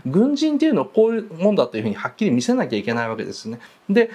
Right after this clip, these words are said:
えー、軍紀っていうのも、軍のルールと、ルールは必ず守る、上官の命令は復唱する、で、えー、復唱して必ず守るっていうのも、軍隊の、に士官学校から入ってるブライトにしてみれば当たり前のことなんですけども、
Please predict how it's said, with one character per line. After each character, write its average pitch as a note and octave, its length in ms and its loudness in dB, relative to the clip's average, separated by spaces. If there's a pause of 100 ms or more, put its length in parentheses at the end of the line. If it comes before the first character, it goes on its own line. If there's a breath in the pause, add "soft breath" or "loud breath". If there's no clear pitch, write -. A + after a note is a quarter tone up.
(180 loud breath)
え E3+ 200 2
ー、 B2 120 -4
軍 D4 260 2
紀 - 120 -2
っ B2 60 -4
て - 120 -2
い A#2+ 80 2
う B2+ 60 0
の A2+ 100 0
も、 G#2 140 -2
軍 A3+ 400 2
の D3+ 100 4
ル F#3 220 2
ー C#3 40 2
ル G2 140 -2
と、 B2 160 -4
ル F#3+ 120 6
ー D4 80 4
ル F#3 80 6
は C3 140 4
必 E3 320 -2
ず D#3+ 60 -2
守 D#3 320 0
る、 A#2 60 -4
上 F#3+ 220 4
官 A3 180 0
の G#3+ 40 0
命 G3+ 220 2
令 G3 80 2
は F#3 120 -2
復 - 200 -6
唱 F#3+ 260 4
す F#3 160 -2
る、 E3+ 200 0 (320 loud breath)
で、 A#3+ 160 4 (160 loud breath)
え F#3+ 80 4
ー、 F#3 80 2
復 G3+ 200 0
唱 A#3 180 6
し A#3 40 -8
て A3 80 2
必 G#3 120 2 (180)
ず G3 80 -2
守 F#3+ 340 2
る - 20 -10
っ - 40 -14
て - 80 0
い B2+ 80 2
う C3+ 40 0
の A2 120 0
も、 A#2 240 2 (240 soft breath)
軍 D#4+ 320 2
隊 C#3+ 280 2
の、 B2+ 360 -2
に C#3 140 -2
士 - 160 -2
官 E4 260 0
学 E4+ 180 0
校 A3 120 4
か C#3+ 100 0
ら C3 80 2
入 A3 220 0
っ F3 40 -4
て - 240 -2
る E3 180 4 (320 loud breath)
ブ D3 120 2
ラ B3+ 160 4
イ C4 60 -2
ト D#3 120 2
に C#3 80 -2
し - 80 -8
て D#3 80 2
み D#3+ 120 0
れ D#3 80 2
ば B2 160 -2
当 C3 60 -6
た F#3 120 2
り G3 100 0
前 F#3+ 200 0
の F3+ 100 -2
こ F3 140 0
と F#3+ 120 0
な B2+ 140 0
ん A2+ 60 -4
で G#2 80 -2
す - 120 -8
け C3+ 80 0
ど A2 100 -2
も、 A#2 200 0